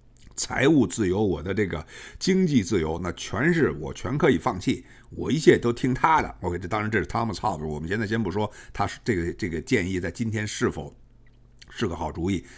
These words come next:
但是从哲学理念上，意思就是说我放弃所有的权利，这是第一。第二，就所有人都放弃，不是说有的人放弃，有的人不放弃，因为那，那也不行。同时呢，所有的人同时放弃，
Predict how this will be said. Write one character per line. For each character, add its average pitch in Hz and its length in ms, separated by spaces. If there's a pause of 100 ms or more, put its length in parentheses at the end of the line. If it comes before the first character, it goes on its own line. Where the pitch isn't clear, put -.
但 104 140
是 90 40
从 107 140
哲 113 160
学 127 160
理 90 140
念 95 180
上， 92 220
意 92 100
思 90 60
就 95 120
是 76 60
说 104 80
我 78 140
放 98 200
弃 101 120
所 98 140
有 92 80
的 76 40
权 80 200
利， 78 100 (500)
这 180 120
是 123 100
第 90 180
一。 90 80
第 123 140
二， 107 60
就 107 100
所 156 240
有 156 60
人 98 120
都 78 80
放 82 160
弃， 78 220
不 113 100
是 131 80
说 110 160
有 90 280
的 87 80
人 104 160
放 104 180
弃， - 140
有 76 120
的 82 80
人 87 140
不 110 160
放 104 180
弃， 78 220
因 92 100
为 92 60 (120)
那， 85 300
那 98 240 (120)
也 117 180
不 - 100
行。 80 200 (280)
同 131 200
时 120 100
呢， 104 80
所 113 220
有 123 40
的 92 80
人 82 240
同 123 400
时 110 300
放 85 240
弃， 80 240